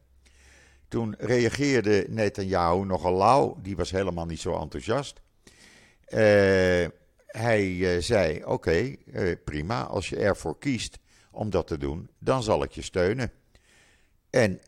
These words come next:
eh, volgens Kushner raakte Trump nogal verward, want die had een hele uitbundige, eh, reactie verwacht. En die herhaalde die vraag nog een keer. Maar Netanyahu reageerde helemaal niet enthousiaster.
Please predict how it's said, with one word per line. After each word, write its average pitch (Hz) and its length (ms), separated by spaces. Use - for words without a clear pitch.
eh, 95 320
volgens 92 420
Kushner 90 600
raakte 104 440
Trump 107 500
nogal 101 360
verward, 107 520
want 110 240
die 110 140
had 95 160
een 82 120
hele 92 380
uitbundige, 87 1120
eh, 73 760
reactie 95 400
verwacht. 69 420
En 120 120
die 110 140
herhaalde 92 460
die 82 100
vraag 76 300
nog 101 160
een 156 80
keer. 67 380
Maar 107 280
Netanyahu 87 600
reageerde 76 600
helemaal 78 440
niet 147 260
enthousiaster. 110 760